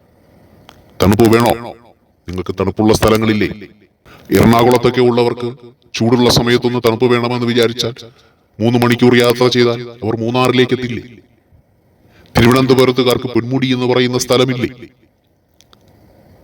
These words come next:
കോട്ടയത്തുകാർക്ക് തേക്കടിയില്ലേ? പാലക്കാടിനും കോഴിക്കോടിനും ഇതുപോലെ എല്ലാ പേർക്കും അങ്ങനെയില്ലേ? ഇനിയൊന്ന് സമുദ്രത്തിന്റെ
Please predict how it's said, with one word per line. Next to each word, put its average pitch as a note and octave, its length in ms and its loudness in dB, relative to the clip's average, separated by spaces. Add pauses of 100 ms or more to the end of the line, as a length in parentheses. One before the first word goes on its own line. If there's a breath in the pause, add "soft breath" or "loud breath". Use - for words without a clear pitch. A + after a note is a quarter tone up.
(240)
കോട്ടയത്തുകാർക്ക് G2 840 2
തേക്കടിയില്ലേ? G2 560 -4 (840)
പാലക്കാടിനും A#2 680 2
കോഴിക്കോടിനും B2 600 0
ഇതുപോലെ A#2+ 360 2
എല്ലാ C#3 180 2
പേർക്കും D3+ 320 -2 (1000)
അങ്ങനെയില്ലേ? A#2 460 2 (360)
ഇനിയൊന്ന് A2 360 -2
സമുദ്രത്തിന്റെ A#2 540 0